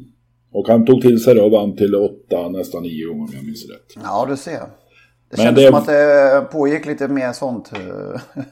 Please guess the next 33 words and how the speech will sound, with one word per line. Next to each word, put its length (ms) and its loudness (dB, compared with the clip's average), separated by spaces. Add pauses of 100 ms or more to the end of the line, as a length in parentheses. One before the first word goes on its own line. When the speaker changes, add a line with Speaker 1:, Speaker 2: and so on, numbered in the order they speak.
(280)
Speaker 1:
Det 120 2
var 140 4
Speaker 2:
<laughs> 60 -8
på 60 -6
den 180 -4
tiden. 180 -4
Speaker 1:
det 280 0
var 120 8
nittonhundrasjuttioåtta. 1200 4 (800)
Speaker 2:
<laughs> 220 -6
Oj, 320 0
ja. 280 -6 (500)
Speaker 1:
Eh, 100 6
Speaker 2:
Ja. 540 10
Speaker 1:
det 120 8
här 260 8
året, 400 6
nitton 180 2
Speaker 2:
Tjugo 180 4
år 100 6
senare 480 2
då, 160 2
det 80 2
var 140 0
lite 380 -4
större 280 -2
ändå. 360 -6 (160)
Speaker 1:
Ja, 180 8
då 80 8
var 180 6
det 60 2
ju 60 -2
på 160 -4